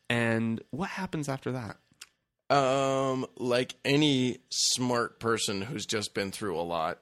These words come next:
Speaker 2: he goes on vacation.
Speaker 1: Yeah, yeah. He heads to Mesoamerica.
Speaker 2: <laughs> He says he heads to South America <laughs> for a lovely tropical vacation.
Speaker 1: Oh, yes.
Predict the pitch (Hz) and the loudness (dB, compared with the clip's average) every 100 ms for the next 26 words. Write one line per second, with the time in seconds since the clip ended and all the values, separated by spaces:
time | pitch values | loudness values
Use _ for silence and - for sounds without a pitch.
0 | _ - 104 101 101 104 101 95 117 113 | _ -10 -4 -4 -2 -4 -6 -2 0 2
1 | 104 80 - - 117 113 107 95 - - | 0 -4 -10 0 2 4 2 -2 -4 -2
2 | 107 101 101 - - - - - - _ | 0 -2 -4 -14 -20 -20 -20 -20 -20 _
3 | 139 143 165 143 143 123 127 151 156 156 | -2 2 0 0 0 2 4 4 4 4
4 | 143 135 131 135 147 151 190 - 185 175 | 4 4 2 2 4 4 2 2 2 2
5 | - - 262 214 202 - 175 139 - 156 | 2 -6 -4 -2 2 4 2 0 -2 -2
6 | 139 - 104 120 120 117 101 107 104 104 | 0 0 0 0 0 0 2 2 0 -2
7 | 104 92 - - - - - _ - 226 | 0 0 0 -2 -4 -4 -20 _ -4 -4
8 | - - 180 160 156 160 180 180 170 165 | -4 2 4 4 4 4 4 4 2 2
9 | - 123 131 135 - 127 120 120 - - | 2 2 2 0 0 2 2 2 -2 -10
10 | 87 - 143 202 190 120 101 95 95 101 | -10 -4 0 2 4 4 2 0 0 0
11 | 117 104 - - | 0 0 -2 -6